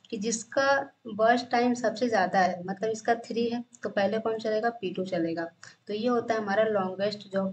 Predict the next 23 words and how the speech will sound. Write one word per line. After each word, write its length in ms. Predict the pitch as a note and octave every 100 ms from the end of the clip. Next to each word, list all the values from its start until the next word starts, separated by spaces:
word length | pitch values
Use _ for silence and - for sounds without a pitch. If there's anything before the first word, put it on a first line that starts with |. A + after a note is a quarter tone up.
| -
first, 260 | E3 -
और 160 | - G3+
उसी 360 | G#3+ G#3 - C4
का 200 | C4 C4 C4 - _ _ G#3+
preemption 480 | G#3+ G#3+ G#3+ B3+ B3
version 440 | A3+ G#3 G3 F#3+
है 200 | F#3+ G3 - _ F#3+
longest 540 | G3 G3+ G#3 B3 B3
remaining 500 | G#3 G3 F#3+ G3 G#3+
time 240 | F#3+ F#3+ F#3+
first, 300 | F3+ E3 - F#3
मतलब 280 | G3 A#3+ A#3+
कि 80 | A#3+
जो 120 | B3
longest 600 | G#3 F#3+ F#3+ G#3+ A3+ -
job 200 | A3+ A3+ -
first 340 | G#3 G#3+ -
है 80 | G3
वो 120 | G#3 G#3
क्या 180 | G#3+ G#3
है, 180 | A#3 G#3
नॉन 260 | F#3+ G3
preemption, 600 | G3 F3+ E3 E3 E3+ E3